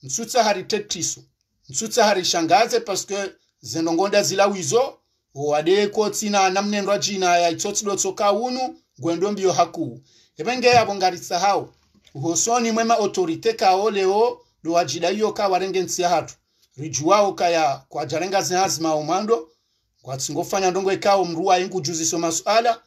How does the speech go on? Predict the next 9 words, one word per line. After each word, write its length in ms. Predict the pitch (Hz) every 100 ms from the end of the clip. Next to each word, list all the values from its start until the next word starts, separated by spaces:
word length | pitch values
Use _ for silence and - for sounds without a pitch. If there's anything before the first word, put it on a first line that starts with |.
| _ _ -
haukamjo 440 | 120 160 180 190
uzisa 340 | 185 147 - 202
mfano. 400 | 208 208 139 - _ _ _ _ _ _ _ _ _
Ye 480 | 131 143 147 147 143 123
gouverneur 460 | 147 165 170 202
wa 60 | 208
Hesheso 300 | 202 214 202
wa 60 |
Shamwali. 440 | 180 170 175 190